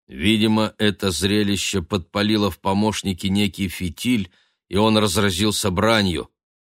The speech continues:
"Надрался, сволочь! Средь бела дня!" Берра Малум занёс ногу для хорошего пинка — но Стюарт Пинто, прикинувшись недотёпой,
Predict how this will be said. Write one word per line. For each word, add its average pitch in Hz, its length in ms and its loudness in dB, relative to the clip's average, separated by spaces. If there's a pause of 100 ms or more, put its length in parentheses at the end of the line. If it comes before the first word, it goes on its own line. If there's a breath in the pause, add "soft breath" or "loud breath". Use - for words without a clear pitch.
(180)
"Надрался, 214 1080 4
сволочь! 165 1200 2 (380)
Средь 160 520 2
бела 240 500 2
дня!" 214 580 0 (1120)
Берра 90 500 0
Малум 95 400 2
занёс 92 480 -2
ногу 92 360 -2
для 82 200 -4
хорошего 90 540 -4
пинка — 85 640 -4 (420)
но 87 180 -4
Стюарт 98 680 -2
Пинто, 101 500 -2
прикинувшись 92 880 -4
недотёпой, 90 800 -2